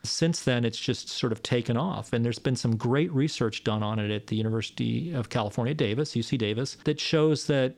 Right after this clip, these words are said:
a Corsi Rosenthal box can be two to two and a half times as effective, uh, two to two and a half times what we call the clean air delivery rate, which is a sort of a metric of effectiveness,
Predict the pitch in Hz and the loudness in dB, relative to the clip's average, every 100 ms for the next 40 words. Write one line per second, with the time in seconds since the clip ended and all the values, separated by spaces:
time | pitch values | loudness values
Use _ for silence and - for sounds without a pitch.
0 | - - - 160 151 139 139 139 139 123 | -6 -2 0 0 2 2 2 2 2 2
1 | 113 117 117 - - 117 123 117 117 - | 2 2 0 -4 0 2 2 2 0 -4
2 | - 165 165 139 127 151 147 131 131 - | -4 2 2 2 0 0 2 2 -2 -2
3 | 131 123 113 113 107 - 127 - 107 104 | -2 0 0 0 -4 -2 -4 -2 -4 -4
4 | 107 - - - - - - _ - 117 | -6 -16 -20 -20 -20 -20 -20 _ -6 -4
5 | 107 - - 151 131 143 131 123 120 - | -4 -4 -2 0 2 2 2 2 0 0
6 | 120 110 123 113 117 107 110 - 143 123 | 0 0 0 0 0 0 -2 0 2 4
7 | 117 107 104 113 113 113 98 98 101 117 | 2 2 2 0 2 0 0 -2 -2 -2
8 | 104 107 107 107 117 104 107 107 - 117 | -2 -2 -2 -2 -4 0 2 0 0 -2
9 | - 104 - 117 - 110 107 98 | -2 -4 -2 -2 -2 0 -2 -2